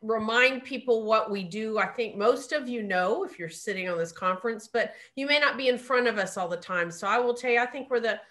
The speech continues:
most important agency <laughs> maybe in the country right now, especially if you're looking at oil and gas and oil and gas regulations. So we're the oil and gas regulator for Texas.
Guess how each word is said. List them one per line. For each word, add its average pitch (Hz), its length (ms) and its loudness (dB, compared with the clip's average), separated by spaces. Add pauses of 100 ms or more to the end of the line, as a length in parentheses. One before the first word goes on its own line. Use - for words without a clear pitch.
(140)
most 240 320 4
important 247 600 2
agency 208 640 -4
<laughs> - 40 0
maybe 233 340 -2
in 180 100 -4
the 156 80 -2
country 220 500 -6
right 143 320 -4
now, 143 340 -6 (360)
especially 269 640 0
if 190 120 -8
you're 214 120 -2
looking 196 340 -4
at 185 60 -4
oil 180 240 -4
and 170 140 -8
gas 160 320 -2
and 170 80 -6
oil 165 120 -2
and 156 100 -6
gas 147 280 -4
regulations. 143 760 -8
So 170 220 0 (240)
we're 262 140 6
the 277 40 4
oil 262 200 8
and 269 100 0
gas 240 240 2
regulator 202 460 0
for 196 160 -12
Texas. - 600 -8